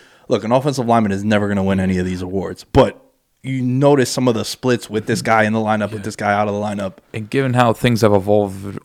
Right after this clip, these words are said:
Speaker 2: over the past five, ten years, or, hey, even given the nineties, like, John Madden was the first one, you know, rest in peace. He was giving offensive lineman recognition, like Nate Newton. I had no idea who Nate Newton was, but he literally put Nate Newton on the map. Like, I think given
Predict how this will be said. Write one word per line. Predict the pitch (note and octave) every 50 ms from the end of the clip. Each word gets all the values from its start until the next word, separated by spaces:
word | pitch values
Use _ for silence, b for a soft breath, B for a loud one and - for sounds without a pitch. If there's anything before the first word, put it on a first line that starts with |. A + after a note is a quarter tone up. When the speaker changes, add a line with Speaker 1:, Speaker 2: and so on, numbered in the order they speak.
| -
Speaker 2:
over | - G2 G2 G2+
the | F#2+
past | - - A2+ G#2+ G#2 G2 - - - - - - - -
five, | - - - G#2 G2 F#2 -
ten | - G2+ F#2+
years, | F#2+ F#2+ G#2 G2+ F2+
or, | F#2+ F2+ F#2+
hey, | G#2 G2+ - - G#2+ G#2
even | F#2+ F2 F#2+ A#2 C3 C#3+ A#2
given | F#2 A2+ B2 A#2 A#2 A2+
the | G#2+
nineties, | G2+ G2+ A#2 C3+ C3 G#2+ F2+ -
like, | F2+ E2
John | - - G#2+ A2 A2+ A2
Madden | A2 A#2 A#2 A2+
was | G#2 G2 F#2+ F#2
the | G#2+
first | - - A2 A2 G#2 - -
one, | A#2 A#2+ A#2+ A2 G2 G2
you | G2
know, | F#2+
rest | F#2 G2+ G2 - -
in | -
peace. | - B2 A2 G#2+ G2+ -
He | - A2
was | A2 A2+ F#2+
giving | - - G#2 G2 G#2 G2 F#2 F2+ - b b b b b b b b
offensive | G2 G2 - A2 G2+ - -
lineman | G2+ G2+ G2+ F#2+ F#2
recognition, | G2+ G2 - F#2 F2+ G2+ G2+ - - - F#2+
like | E2+ E2+
Nate | E2+ F#2+ A2 G#2 F2
Newton. | F#2 G2+ A#2 A2 G2+ F#2
I | G2 A2
had | A2 G2+
no | G2+ G#2+
idea | G#2+ G#2 F#2+ G2+
who | F#2 G2+
Nate | G2 G#2+ G#2 G2+ -
Newton | - G#2 G2+ F#2+
was, | F#2 F2+ F2+ F2
but | - - F#2
he | F#2+ G2+ G2 F2
literally | F#2 F2+ G2 G#2+ G#2 G2+ G2 F#2+ F2+
put | - - G#2 F2 F2
Nate | F#2+ G2 G2+ G2+
Newton | G2 G2 G#2 G#2 G2+ G2+
on | F#2+ F#2
the | F#2
map. | F#2+ G#2 G#2+ G2 E2+ - b b b b b b b b b b b b
Like, | F#2+
I | G2 G#2
think | - - A2+ G2 F#2+ - _ _ _ _ _ _ _ _ _ _ _ _ _ _ - - - -
given | A2+ G2 G2 F#2+ F#2+ F#2 F2+ E2+ F2